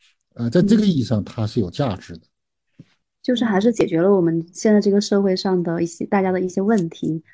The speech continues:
Speaker 2: 我们可能，比如说，
Speaker 1: 嗯。
Speaker 2: 大家每个人都觉得卷得太累了，<laughs>
Speaker 1: 对。
Speaker 2: 想要去放松一下。
Speaker 1: 没错，
Speaker 2: 嗯。
Speaker 1: 它其实我们，呃，其实空间是一个挺重要的一种身体感受。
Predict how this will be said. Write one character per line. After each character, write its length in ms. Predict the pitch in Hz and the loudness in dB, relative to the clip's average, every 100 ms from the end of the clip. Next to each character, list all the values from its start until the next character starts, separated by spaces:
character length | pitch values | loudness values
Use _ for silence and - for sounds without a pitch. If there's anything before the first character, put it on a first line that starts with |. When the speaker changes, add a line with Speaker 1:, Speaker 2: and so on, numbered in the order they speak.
| _ - | _ -2
Speaker 2:
我 80 | 160 | 0
们 100 | 165 | 2
可 140 | 185 | 0
能， 360 | 160 156 156 165 _ _ | 0 0 0 -2 _ _
比 80 | 170 | 2
如 140 | 160 | 2
说， 220 | 165 170 175 | 2 0 2
Speaker 1:
嗯。 160 | 170 | 0
Speaker 2:
大 120 | - 175 | 0 0
家 160 | 175 | 2
每 220 | 175 170 156 | 2 2 2
个 60 | |
人 100 | 180 | 2
都 100 | 175 | 2
觉 120 | 175 170 | 2 2
得 100 | 180 | 2
卷 240 | 202 175 | 2 0
得 80 | 165 | -2
太 280 | - 208 175 | -2 0 2
累 300 | 185 185 170 | 2 2 2
了， 120 | 175 - - | 0 -2 -12
<laughs> 240 | - - | -12 -2
Speaker 1:
对。 60 | 254 | 2
Speaker 2:
想 60 | |
要 40 | 247 | 4
去 140 | 214 226 | 2 0
放 220 | 226 233 | 4 4
松 260 | 208 220 220 | 4 4 6
一 100 | 190 | 4
下。 300 | 185 190 - _ | 2 -4 -6 _
Speaker 1:
没 160 | - 127 | -2 0
错， 260 | 233 143 95 | 2 2 0
Speaker 2:
嗯。 60 | - | -4
Speaker 1:
它 180 | - 202 | 0 0
其 240 | - 170 | 2 2
实 180 | 170 196 | 4 4
我 140 | 196 | 4
们， 400 | 110 101 123 156 165 - - - _ | 2 2 2 2 0 -4 -20 -20 _
呃， 100 | - | -4
其 160 | 131 185 | 0 2
实 80 | 208 | 0
空 320 | - 233 247 | 4 6 8
间 200 | 233 233 | 8 8
是 200 | 226 165 | 6 4
一 100 | 120 | 2
个 160 | 117 135 | 2 -2
挺 240 | - 104 | -2 -4
重 240 | - 226 | 2 4
要 160 | 175 117 | 4 4
的 80 | 104 | 0
一 140 | 101 | -2
种 280 | 95 95 85 _ _ _ - | -4 -8 -12 _ _ _ -12
身 260 | - 156 | 0 2
体 100 | 139 | 2
感 220 | 120 82 | -2 -6
受。 320 | 87 - 98 | -10 -8 -10